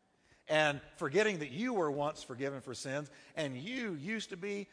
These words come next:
a hateful, difficult person to be around. I hope Jesus has made you sweeter. He's supposed to. Supposed to be, if I stick you with a needle, Jesus comes out.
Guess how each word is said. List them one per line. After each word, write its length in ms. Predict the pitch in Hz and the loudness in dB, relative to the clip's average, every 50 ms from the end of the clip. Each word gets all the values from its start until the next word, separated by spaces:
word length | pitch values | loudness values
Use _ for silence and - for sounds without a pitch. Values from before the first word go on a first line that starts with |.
| - - | -8 0
a 180 | - 202 214 214 202 175 165 151 | 2 2 2 2 0 -4 -6 -4
hateful, 640 | 175 202 214 220 214 - - - 196 175 160 143 - - - - - - - - - - - - | -2 -2 -2 -4 -6 -8 -4 0 2 2 2 2 -2 -6 -20 -20 -20 -20 -20 -20 -20 -20 -10 -2
difficult 720 | - 254 240 - 220 202 156 - 175 170 160 160 - - | 0 0 2 2 2 0 0 2 2 2 2 2 -2 -4
person 420 | - - 247 254 220 - - 196 | -2 -2 -2 -2 -2 -4 -4 -6
to 60 | 185 185 | -6 -4
be 200 | 175 226 220 214 | -2 0 2 4
around. 340 | 214 202 214 220 220 196 | 6 6 8 8 8 10
I 140 | 185 208 220 | 12 12 12
hope 280 | 196 175 240 247 240 160 | 12 10 8 6 6 2
Jesus 340 | - 226 247 240 202 208 156 | -2 -2 -2 0 0 0 0
has 160 | 180 190 160 | 0 -2 0
made 280 | 175 214 233 240 233 170 | 0 -2 0 -2 -2 -4
you 120 | 190 190 | -6 -6
sweeter. 520 | 165 - - 170 202 214 196 175 170 170 - - - _ _ _ _ _ _ - - - - 226 - - - - - - - - - - - - - - - - - | -6 -6 -6 -4 -4 -4 -2 -4 -6 -8 -10 -14 -20 _ _ _ _ _ _ -20 -20 -20 -20 -20 -20 -20 -20 -20 -20 -20 -20 -20 -20 -20 -20 -20 -20 -20 -20 -8 -2
He's 160 | - 202 214 - | 0 0 0 2
supposed 400 | - - 240 269 277 - - - | 8 12 12 12 12 10 6 6
to. 320 | 214 202 208 214 214 220 208 - - - - - - - - - - 220 233 - - 196 196 - - _ _ _ _ _ _ _ _ _ _ _ _ _ _ _ _ _ _ _ _ _ _ _ - _ _ - _ - - - - - | 6 8 8 6 4 0 -4 -10 -18 -20 -20 -20 -20 -20 -20 -20 -20 -20 -20 -20 -20 -20 -20 -20 -20 _ _ _ _ _ _ _ _ _ _ _ _ _ _ _ _ _ _ _ _ _ _ _ -20 _ _ -20 _ -20 -20 -20 -18 -12
Supposed 360 | - - 202 240 269 247 - | 2 10 12 12 12 12 8
to 60 | 202 | 6
be, 120 | 196 220 | 8 8
if 100 | 220 190 | 10 12
I 100 | 208 214 | 12 10
stick 280 | 220 214 - 240 220 - | 10 10 6 0 0 0
you 120 | 220 240 | 0 2
with 120 | 240 240 233 | 2 2 4
a 40 | 226 | 4
needle, 340 | 233 254 269 254 226 220 | 4 4 6 8 6 6
Jesus 440 | 196 147 180 269 285 240 190 175 - | 6 4 4 4 4 4 2 0 2
comes 260 | - 185 190 180 170 | 6 6 6 6 10
out. 340 | 180 175 180 190 190 196 - | 10 12 12 12 10 6 2